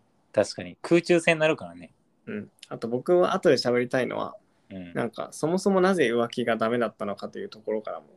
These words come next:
Speaker 2: 話したいなというのを思って。
Speaker 1: うん。なるほど。
Speaker 2: まあ、そもそもじゃあ浮気とは何かという。でもさ、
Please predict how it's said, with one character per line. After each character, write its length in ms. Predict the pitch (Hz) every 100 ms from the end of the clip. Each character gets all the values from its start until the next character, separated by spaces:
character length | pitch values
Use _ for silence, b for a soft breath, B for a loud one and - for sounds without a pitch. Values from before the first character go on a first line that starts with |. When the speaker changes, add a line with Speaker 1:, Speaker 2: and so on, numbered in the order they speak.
| _
Speaker 2:
話 300 | 117 110 -
し 20 |
た 100 | 110
い 60 | 104
な 180 | 98
と 140 | 95 -
い 40 |
う 40 | -
の 60 |
を 80 | - _ _ _ _ _ -
思 120 | 107
っ 20 |
て。 60 | 113
Speaker 1:
う 20 |
ん。 500 | 117 117 113 107 92 - _ _ -
な 120 | 110
る 60 |
ほ 120 | 101 95
ど。 160 | 90 - _ _
Speaker 2:
ま 120 | - 110
あ、 40 |
そ 100 | 135
も 120 | 151
そ 100 | 175
も 80 | 175
じ 80 | 165
ゃ 40 |
あ 20 |
浮 180 | 117 139
気 120 | 147
と 100 | -
は 100 | 175
何 220 | 113 117 110
か 140 | -
と 120 | -
い 80 | -
う。 60 | - _ _ _ _ _ _ _ _ _ _ _ _ _ _ -
で 60 | 113
も 100 | 107
さ、 240 | - -